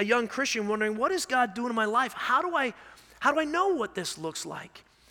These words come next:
I'll never forget a pastor saying to me, "It's easier to steer a car when it's moving than when it's parked." You ever notice that?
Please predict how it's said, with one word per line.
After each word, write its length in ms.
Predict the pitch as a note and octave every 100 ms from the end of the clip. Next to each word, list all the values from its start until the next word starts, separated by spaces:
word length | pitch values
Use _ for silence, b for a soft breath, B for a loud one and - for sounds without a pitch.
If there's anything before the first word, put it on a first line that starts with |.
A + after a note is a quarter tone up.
| b -
I'll 60 |
never 200 | B3 F#4
forget 260 | E4+ B3+ B3+
a 40 |
pastor 420 | - A3+ A#3 - G3+
saying 280 | - G#3+
to 60 | G3+
me, 100 | F#3
"It's 160 | F3+ B3
easier 240 | C4+ C#4+
to 80 | A#3+
steer 500 | - B3 A#3 F3+ E3 B B
a 80 | F3+
car 500 | - A3+ G3 D#3+ D#3 B B -
when 120 | F#3
it's 140 | E3+
moving 480 | G3 A3 E3+ D3 D3+ - B B -
than 160 | F3+ F3
when 120 | F3
it's 120 | D#3+
parked." 500 | - D#3+ B2+ - - -
You 80 | G#3
ever 120 | G#3
notice 260 | G#3 G#3 -
that? 380 | G#3+ A3 -